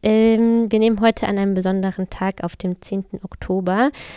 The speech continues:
Das ist der World Mental Health Day, Welttag mentaler Gesundheit. Und auch wenn das heute nicht der Fokus unserer Aufnahme ist, äh, möchten wir trotzdem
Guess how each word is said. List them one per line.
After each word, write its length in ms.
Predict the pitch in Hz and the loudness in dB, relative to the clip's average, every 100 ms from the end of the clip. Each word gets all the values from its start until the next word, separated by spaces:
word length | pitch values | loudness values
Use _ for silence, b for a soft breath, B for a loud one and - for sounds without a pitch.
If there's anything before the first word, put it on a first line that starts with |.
| B - | B -8
Das 200 | 190 196 | -6 -6
ist 220 | - - | -6 -2
der 360 | 180 180 185 | -2 0 0
World 300 | 175 185 190 | 0 0 0
Mental 340 | 185 180 - 185 | -4 -6 -6 -6
Health 420 | 185 196 214 - | -2 -4 -6 -2
Day, 340 | 240 254 294 320 B B B - | 2 4 2 0 B B B -6
Welttag 400 | 185 - 185 185 | -6 -4 -4 -4
mentaler 420 | 175 - 170 170 | -6 -4 -4 -4
Gesundheit. 720 | 170 190 254 - 220 240 - B B B - | -4 -2 -4 -2 0 0 -4 B B B -2
Und 380 | 208 214 214 - | 2 4 2 0
auch 200 | 220 220 | -2 2
wenn 100 | 226 | 0
das 180 | 208 - | 0 2
heute 240 | 214 - | 2 2
nicht 360 | 214 220 - - | 0 0 -4 -2
der 260 | 190 190 185 | 2 2 0
Fokus 420 | - - 185 - | -4 -4 -4 -2
unserer 380 | 196 - 170 - | -4 -4 -2 2
Aufnahme 520 | 330 - 262 254 247 | 2 2 2 4 4
ist, 360 | 262 247 - | 2 0 -2
äh, 80 | 202 | 0
möchten 400 | 202 208 - 202 | 0 0 -2 -2
wir 140 | 190 185 | -2 -2
trotzdem 400 | - - - | -4 -4 -6